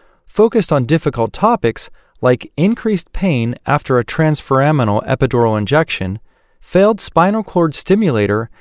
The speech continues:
and intrathecal pump trials, opioid misuse,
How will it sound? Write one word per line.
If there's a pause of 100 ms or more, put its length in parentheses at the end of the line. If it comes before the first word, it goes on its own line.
(140)
and
intrathecal
pump
trials, (380)
opioid
misuse,